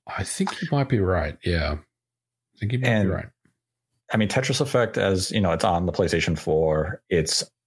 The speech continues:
Speaker 2: on the Xbox series of consoles. And for it to finally come to the Switch, it's just really nice to see. This is a game people really should experience. It is a beautiful game. The soundtrack is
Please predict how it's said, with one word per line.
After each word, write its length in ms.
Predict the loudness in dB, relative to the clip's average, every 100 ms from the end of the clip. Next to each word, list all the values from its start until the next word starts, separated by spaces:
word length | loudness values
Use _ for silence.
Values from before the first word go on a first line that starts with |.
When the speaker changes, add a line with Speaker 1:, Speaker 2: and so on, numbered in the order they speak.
| _
Speaker 2:
on 160 | 0 2
the 80 | 2
Xbox 600 | 0 0 0 0 -2 -6
series 460 | -6 0 2 2 0
of 80 | -2
consoles. 840 | 0 0 0 2 2 0 -4 -8 _ _ _ _ _ _ _ _ _ -4
And 280 | 0 2 2
for 140 | 0
it 60 | -2
to 80 |
finally 280 | -2 0 0
come 160 | 0 0
to 60 | 2
the 120 | 0
Switch, 680 | 0 0 0 -2 -8 -10 -12 -16 -20 -8 -2
it's 120 | 0
just 200 | 0 -2
really 580 | -2 -2 0 0 2 2
nice 240 | 2 0
to 100 | 0
see. 440 | 2 2 2 2
This 200 | 2 2
is 100 | 2
a 80 | 2
game 360 | 2 2 2 0
people 460 | 0 0 0 0 -6 -20 _
really 480 | -8 -4 -2 0 0
should 160 | 0 -2
experience. 800 | -2 0 2 2 2 0 -6 -4
It 100 | 0
is 120 | 2
a 40 | 0
beautiful 460 | 0 0 2 2
game. 440 | 2 2 2 2 2
The 80 | 0
soundtrack 520 | 0 0 2 0 0
is 320 | -2 -2 -4